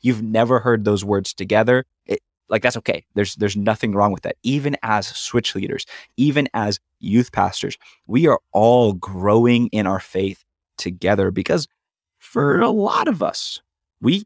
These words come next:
came to know Jesus through our church, Life Church. We are people who maybe didn't grow up in church or didn't grow up with a firm foundation. Most of us have not gone to seminary or Bible college or any type of formal training. And so we are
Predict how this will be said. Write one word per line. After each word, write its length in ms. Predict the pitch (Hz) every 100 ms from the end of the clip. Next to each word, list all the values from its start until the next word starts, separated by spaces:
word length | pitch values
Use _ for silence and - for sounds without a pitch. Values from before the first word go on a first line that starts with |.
| -
came 360 | - 127 160 170
to 140 | -
know 260 | 107 110 120
Jesus 680 | - 92 127 107 - - - _ _ _
through 260 | - 117 127
our 140 | 98
church, 480 | - - - - -
Life 260 | - 113 113
Church. 320 | - - -
We 200 | 113 117 _ _ _ _ _ -
are 140 | 104
people 380 | - 135 143 117
who 100 | 117
maybe 260 | 101 120 131
didn't 240 | 123 123
grow 180 | - 107
up 160 | 143 -
in 100 | 107
church 260 | - -
or 60 | 98
didn't 180 | 120 104
grow 220 | 113 104
up 200 | 131 123
with 140 | 110 104
a 80 |
firm 280 | 98 107 104
foundation. 540 | 101 101 95 98 - 95
Most 220 | 143 -
of 60 |
us 100 | 156
have 160 | - 117
not 200 | 131 123
gone 200 | 127 135
to 140 | 123 101
seminary 480 | 147 156 139 110
or 140 | - 92
Bible 300 | - - 123
college 520 | - 110 98 95 - _ -
or 140 | 87
any 160 | 117 139
type 220 | - 123 -
of 100 | -
formal 380 | - 113 104
training. 440 | 95 - 110 117 98
And 100 | 92
so 100 | -
we 220 | 95 147
are 140 | 120